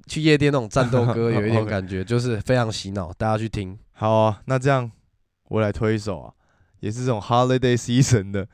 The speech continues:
Speaker 2: 但是是那种
Speaker 1: 是 Drew
Speaker 2: 现-
Speaker 1: Holiday 唱的歌，是不是？
Speaker 2: <laughs> 靠北，现代饶舌的那种。
Speaker 1: 什么意思？饶舌？
Speaker 2: Lil Tjay 跟那个 Favi 最近出了一首叫做《Last Christmas》，就是他们就 sample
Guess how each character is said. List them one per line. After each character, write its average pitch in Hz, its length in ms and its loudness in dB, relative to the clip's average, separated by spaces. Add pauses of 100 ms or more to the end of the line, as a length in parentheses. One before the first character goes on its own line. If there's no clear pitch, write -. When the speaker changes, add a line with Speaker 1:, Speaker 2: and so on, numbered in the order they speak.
(220)
Speaker 2:
但 127 180 2
是 123 60 2
是 127 140 0
那 127 80 2
种 107 180 2 (200)
Speaker 1:
是 113 60 -4
Drew 143 220 0
Speaker 2:
现- - 100 10
Speaker 1:
Holiday 151 440 8
唱 131 200 0
的 117 80 0
歌， 110 240 0
是 104 80 -6
不 110 100 -2
是？ 107 40 -2
Speaker 2:
<laughs> - 0 -
靠 104 40 0
北， 101 160 -2 (280)
现 151 340 6
代 127 400 6 (280)
饶 110 260 2
舌 101 320 -2
的 101 100 0
那 104 80 0
种。 95 220 -4 (140)
Speaker 1:
什 - 180 0
么 185 160 10
意 233 60 8
思？ 147 320 2
饶 180 180 8
舌？ 180 200 6 (200)
Speaker 2:
Lil 151 260 6
Tjay 135 540 4
跟 120 160 2
那 120 80 -2
个 110 180 2 (180)
Favi 113 440 2 (420)
最 143 200 4
近 120 140 -4
出 120 140 -2
了 113 80 4
一 110 40 4
首 101 160 -4
叫 101 100 -2
做 104 260 2 (160)
《Last 131 280 6
Christmas》， 110 680 2
就 113 80 -6
是 120 60 0
他 127 120 4
们 123 80 0
就 131 80 6
sample 127 520 4